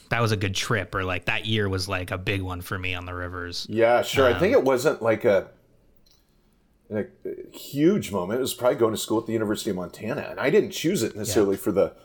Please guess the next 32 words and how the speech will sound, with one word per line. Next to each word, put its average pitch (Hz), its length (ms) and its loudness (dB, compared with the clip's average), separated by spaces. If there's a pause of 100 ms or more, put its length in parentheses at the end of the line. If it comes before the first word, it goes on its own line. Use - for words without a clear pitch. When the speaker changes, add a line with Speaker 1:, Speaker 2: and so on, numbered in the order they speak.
(280)
Speaker 2:
for 107 100 -4
the 90 80 0
fishing. - 580 -4
It - 80 -12
was 92 240 -4
like, 92 280 -4
I 101 100 0
wanted 101 340 0
to 95 60 -6
be 90 80 -4
a 80 60 0
writer 85 380 -2
at - 140 -12
the 92 60 -14
time. 82 340 -10
So 110 160 2
I 101 40 6
went 104 200 2
there 95 140 2
for 104 120 -8
the 90 80 -2
Speaker 1:
Yeah. 101 100 2
Speaker 2:
school 127 300 4
fiction 113 400 -2
program. 98 500 0 (640)
And 85 500 -4 (920)
what 113 140 4
I 104 80 6
appreciated 107 760 4
ab-, 90 280 0
about 90 400 2
it, - 180 -2